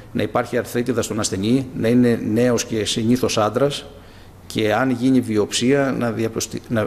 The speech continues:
να διαπιστωθούν στη βιοψία και στοιχεία αγκύτιδας. Ε,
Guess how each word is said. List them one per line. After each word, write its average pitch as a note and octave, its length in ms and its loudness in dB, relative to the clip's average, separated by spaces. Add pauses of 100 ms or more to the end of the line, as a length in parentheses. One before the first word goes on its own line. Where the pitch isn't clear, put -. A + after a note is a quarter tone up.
να G#2+ 260 2
διαπιστωθούν A2+ 680 -2
στη B2 100 0
βιοψία A2 260 0
και B2+ 100 -4
στοιχεία A#2+ 340 0
αγκύτιδας. G#2 600 -4 (1500)
Ε, G2 420 -2